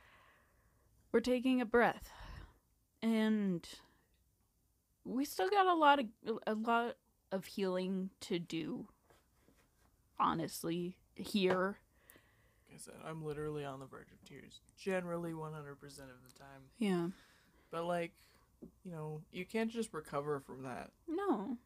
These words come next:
Speaker 2: overnight, you know?
Speaker 1: No. And, you know, we're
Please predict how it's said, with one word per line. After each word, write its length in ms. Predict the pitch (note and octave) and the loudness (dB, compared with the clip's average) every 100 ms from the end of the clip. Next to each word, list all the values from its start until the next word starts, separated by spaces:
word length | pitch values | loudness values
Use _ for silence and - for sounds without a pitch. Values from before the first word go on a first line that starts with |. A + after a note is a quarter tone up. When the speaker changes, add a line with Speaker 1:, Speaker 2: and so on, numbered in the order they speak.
| _ _ _ - | _ _ _ -16
Speaker 2:
overnight, 580 | D3 C3+ C3+ C3+ C3+ C3 | -14 -12 -14 -16 -18 -16
you 80 | C#3+ C#3+ | -16 -14
know? 240 | C#3 C#3+ _ _ _ _ _ _ _ _ _ _ _ _ _ - | -14 -16 _ _ _ _ _ _ _ _ _ _ _ _ _ 4
Speaker 1:
No. 680 | A#3 A3+ B3 G3 - - - - - - - _ _ _ _ _ - | 6 6 2 -2 -4 -8 -10 -12 -14 -18 -20 _ _ _ _ _ -2
And, 300 | B3 B3 A#3 | 0 2 0
you 120 | - G#3+ | -2 0
know, 140 | B3 | 0
we're 320 | G#3 G#3 A3 | 0 0 -2